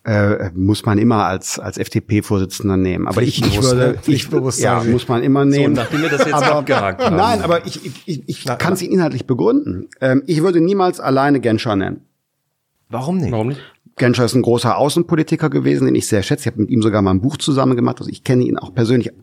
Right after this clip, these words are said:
Speaker 1: Unglaublich, äh, verehrenswürdige Persönlichkeit und Staatsmann, ähm, der für einen Teil des Liberalismus steht. Multilateraler Ansatz, Aussöhnung, europäische Integration, deutsche Einheit. Großartig.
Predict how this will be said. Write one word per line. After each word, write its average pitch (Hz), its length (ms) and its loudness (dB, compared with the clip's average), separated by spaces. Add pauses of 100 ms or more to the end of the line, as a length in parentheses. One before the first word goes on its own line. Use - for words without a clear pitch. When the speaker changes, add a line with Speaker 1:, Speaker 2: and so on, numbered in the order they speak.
(140)
Speaker 1:
Unglaublich, 123 720 0
äh, 101 260 -2
verehrenswürdige 104 920 0 (400)
Persönlichkeit 117 560 2
und - 80 -4
Staatsmann, 135 840 0 (520)
ähm, 127 500 2
der 117 220 -2
für - 180 -2
einen 139 320 2
Teil 117 240 2
des 107 160 -2
Liberalismus 98 580 0
steht. 139 440 -2
Multilateraler 101 1080 0
Ansatz, 98 440 0
Aussöhnung, 101 920 2
europäische 101 680 0
Integration, 98 840 -2
deutsche 98 380 0
Einheit. 92 440 -2 (300)
Großartig. 101 960 -2